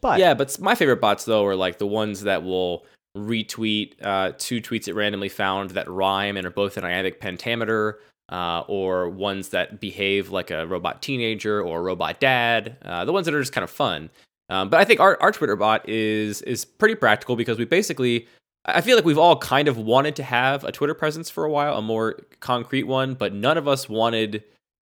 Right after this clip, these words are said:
Speaker 2: the duty or the responsibility of running that account. And then if we were running an account, we'd have to, like, talk and agree about what the account was gonna do, and it would be, like, a whole thing.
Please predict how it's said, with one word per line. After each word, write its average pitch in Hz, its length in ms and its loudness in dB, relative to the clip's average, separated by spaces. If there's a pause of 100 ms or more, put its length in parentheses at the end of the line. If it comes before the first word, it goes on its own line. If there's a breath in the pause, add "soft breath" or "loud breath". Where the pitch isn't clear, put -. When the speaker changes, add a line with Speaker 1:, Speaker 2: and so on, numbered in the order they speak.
(140)
Speaker 2:
the 101 460 -2 (720)
duty 131 360 6
or 95 40 2
the 98 60 2
responsibility 113 720 0
of 95 180 -4
running 104 340 -2
that 92 160 0
account. 98 500 -4 (280 soft breath)
And 160 100 -4
then 180 80 4
if 175 100 2
we 170 80 4
were 147 260 2 (260 loud breath)
running 156 240 2
an 135 60 2
account, 135 280 -2
we'd 120 100 -2
have 123 180 -2
to, 120 60 -8
like, 98 240 -2
talk 117 440 2
and 92 100 -6
agree 104 320 -2
about 101 220 2
what 101 200 -4
the - 60 -10
account - 240 -10
was 92 100 -10
gonna 82 200 -10
do, 151 580 2
and 110 100 0
it 101 40 -4
would 95 100 -8
be, 117 100 -2
like, 113 160 0
a 113 60 -4
whole 156 220 0
thing. 85 440 -6